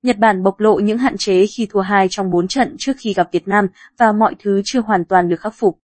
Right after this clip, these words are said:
Hai bộ mặt từ châu Âu. Danh sách hai mươi tám thành viên Nhật Bản được đăng ký cho hai trận đấu với Việt Nam và Oman có đến mười tám thành viên đến từ các câu lạc bộ châu Âu, thuộc nhiều giải đấu khác nhau. Trong những năm gần đây, Nhật Bản là một trong những quốc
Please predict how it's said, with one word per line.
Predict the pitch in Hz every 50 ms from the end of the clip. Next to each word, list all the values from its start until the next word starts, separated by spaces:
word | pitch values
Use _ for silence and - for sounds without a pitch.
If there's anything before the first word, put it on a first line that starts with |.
| _ _ _ _
Hai | - 208 190
bộ | 185 180 185 - 190
mặt | 185 175 170 _
từ | - 185 170
châu | 180 202 190 180
Âu. | - 202 208 202 - - - _ _ _ _ _ _
Danh | - 208 247 226 220
sách | 220 285 302 302 -
hai | - 262 254
mươi | 247 247
tám | 240 226 202 190 202
thành | 208 269 233 202
viên | 208 214 202 208
Nhật | 208 185 185 -
Bản | 196 185 170 170 170 170
được | 180 170 175
đăng | 208 208 208 202
ký | 202 208 185 180 190 208 202
cho | - 240
hai | 208 208 208 196
trận | 190 - 220 - 185
đấu | 190 185 180 180
với | 175 196 190
Việt | 196 262 - 214
Nam | 208 208 214 208
và | 202 202
Oman | - - 202 190 202 202 202 196 196 190
có | 185 196 185 185
đến | 180 185 185 196 220
mười | 262 247 202 190 -
tám | 185 180 190 196
thành | 262 247 202 185
viên | 180 220 226 214 208 196
đến | 180 185 180 180 202 214 208
từ | 254 208 202
các | - 220 226 -
câu | 226 202
lạc | 196 180 175 175
bộ | 196 185 -
châu | - - 202 175
Âu, | 180 202 202 190 180 - _ _ _ _ _ _ _
thuộc | 247 233 202 - _
nhiều | 208 214 208 190 180
giải | - 190 170
đấu | 165 175 170
khác | 170 - 262 262
nhau. | 240 233 214 214 208 190 - _ _ _ _ _ _
Trong | - 220 185 180 180
những | 185 180 208
năm | 214 202 190
gần | 190 180 175
đây, | 180 196 214 220 190 - _ _ _ _
Nhật | 240 247 240
Bản | 202 220 208 196 180 180
là | 185 185
một | 190 202 196 185
trong | - - 240 220 214
những | 220 202 220
quốc | - 285